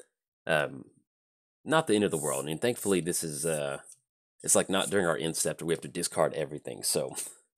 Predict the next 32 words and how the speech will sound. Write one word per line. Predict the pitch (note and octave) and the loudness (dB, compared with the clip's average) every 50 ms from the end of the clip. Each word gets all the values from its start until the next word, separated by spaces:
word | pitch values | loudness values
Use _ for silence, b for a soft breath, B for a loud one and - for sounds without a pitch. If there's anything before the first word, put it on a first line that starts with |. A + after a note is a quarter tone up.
| _ _ | _ _
<laughs> | _ - - - - - - - - | _ -18 -16 -14 -14 -14 -12 -6 -4
we'll | F#2 F2+ | -2 2
definitely | - - C3 - - G#2 F2 E2 | 4 4 4 4 4 2 2 2
take | D#2+ - F2 D#2+ D#2 - | 2 2 2 2 2 2
that. | - D2+ D2 C#2+ B B B B B - | 0 0 0 0 B B B B B -6
So | - | 0
let's | A#2 A#2 - | 4 6 6
see | C#3 | 6
what | F3 | 6
we | C#3 | 6
draw | A#2+ B2+ A#2+ A#2 | 8 8 8 8
into, | A2+ - C3 A#2+ | 8 6 4 4
then | G#2 G2+ F#2 | 6 6 6
I'll | F2+ F2 | 6 4
kinda | - A#2 G#2 E2+ - | 2 2 0 0 0
talk | - - F#2 D#2+ - - | 0 0 0 0 0 0
about | D#2 D#2+ C#2+ - | -2 -2 0 0
some | - F#2 E2 | -2 -2 -2
of | D2+ | -2
the | D#2 D2+ | -2 -4
little | D#2 D2+ C#2+ | -4 -4 -4
strategy | - - F2 D#2+ D2+ D2 C#2+ C#2+ D2 | -2 0 0 0 0 -2 -6 -10 -10
parts | - - D#2 D2 - D2 | -6 -6 -6 -6 -4 -6
I | C#2+ | -8
was | C2+ | -8
about | D2 C#2+ C#2+ C#2 - | -8 -8 -8 -8 -8
to | - - | -10 -8
talk | - - C#2 C#2+ - | -6 -6 -6 -6 -8
about. | - C2 C2+ A#1 G#1+ - | -10 -10 -10 -8 -8 -8
So | - C#2+ | -8 -8
we, | D2 D2+ - - | -10 -12 -10 -6
ooh, | - A3 - - | -4 -6 -6 -6